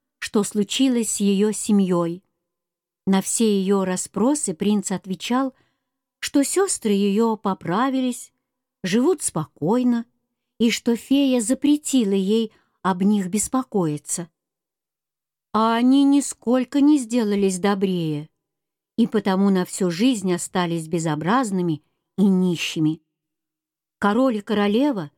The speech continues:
превращенные во вьючных животных, тоже могли вернуться к прежнему человеческому образу только в том случае, если их сердца изменятся к лучшему.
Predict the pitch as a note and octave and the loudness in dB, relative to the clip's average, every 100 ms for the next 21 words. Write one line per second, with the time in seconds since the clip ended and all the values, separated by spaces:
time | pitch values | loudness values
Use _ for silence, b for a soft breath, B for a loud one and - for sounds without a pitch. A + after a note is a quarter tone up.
0 | _ - G3 G3+ G#3 - G3+ F3+ F3+ F#3+ | _ -2 0 0 -2 0 0 2 0 0
1 | G3 G3 G3+ - G3 E3+ G#3+ G#3+ F3+ D#3 | 0 0 -2 -2 -2 0 0 0 0 -2
2 | D#3+ - _ _ _ _ _ _ _ _ | -6 -6 _ _ _ _ _ _ _ _
3 | _ E4 E4 C#4 C#4 C#4 C4 B3+ C4 B3+ | _ 0 2 4 2 2 0 2 4 4
4 | B3+ - B3+ - B3 B3 A3+ A3+ A3+ - | 2 0 -6 -2 0 2 2 0 0 0
5 | A#3 A3 A3 G#3+ G#3 - A3 A3 A#3 A3+ | 0 0 0 -2 -4 -2 0 0 0 0
6 | G3+ G#3+ G3 G3+ G3+ _ _ _ _ - | 2 0 0 -2 -4 _ _ _ _ -2
7 | G3+ F#3 G3 F#3 - F#3+ E3+ - F#3+ C4 | 0 0 -4 -4 -2 0 0 -2 0 0
8 | D#4 - E3+ D#3 D3 _ _ _ _ _ | 0 -4 -4 -4 -8 _ _ _ _ _
9 | - F#3 A3 - G#3 G#3 G#3+ - - E3+ | -4 0 0 0 -2 0 -4 -4 -6 -6
10 | - B3 B3+ F#3 E3+ F#3 A3 G#3 - G#3+ | -2 -2 0 0 0 2 2 -2 -4 -6
11 | - F#3 F3+ E3 - F3 E3 D#3+ | -4 -2 -2 -4 -8 -4 -2 -2